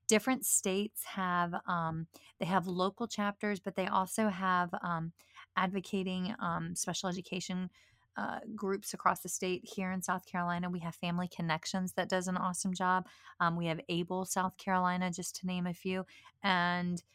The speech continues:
uh, our tiny humans grow up. Our tiny humans with Down syndrome turn into adults with Down syndrome. Just like my brother-in-law was a tiny human with special needs, and now he's, um, he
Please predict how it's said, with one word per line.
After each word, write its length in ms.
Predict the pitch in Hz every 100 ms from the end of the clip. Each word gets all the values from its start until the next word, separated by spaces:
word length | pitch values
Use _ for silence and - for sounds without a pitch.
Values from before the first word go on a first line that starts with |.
| _ _ 185
uh, 160 | 196 - 202 190 _ _ _ _
our 240 | 190 208 240
tiny 500 | - - 254 269 277
humans 540 | - 233 226 220 196
grow 500 | - 180 170 165 - - 175
up. 260 | - - - _ _ _ _ _ _ _
Our 120 | 208
tiny 480 | 202 - 208 214 247
humans 340 | 226 214 208 208
with 120 | 202
Down 260 | 180 185
syndrome 520 | 180 185 170 170 170 165
turn 240 | 175 170
into 340 | 170 165 185
adults 760 | 190 170 - 190 - - - - _ - -
with 140 | 175
Down 280 | - 151 151
syndrome. 520 | - - 185 - 175 - - - -
Just 220 | 165 -
like 340 | 196 196 202 -
my 140 | 196 214
brother-in-law 640 | 214 226 233 226 214 214
was 180 | 208 208
a 60 |
tiny 300 | 202 214 208
human 300 | 214 208 202
with 120 | 196 196
special 320 | 196 - 190
needs, 320 | 180 180 170
and 100 | 175
now 240 | 170 165
he's, 320 | 185 180 165 - - - - 175
um, 380 | 170 165 165 165 - -
he 160 | 190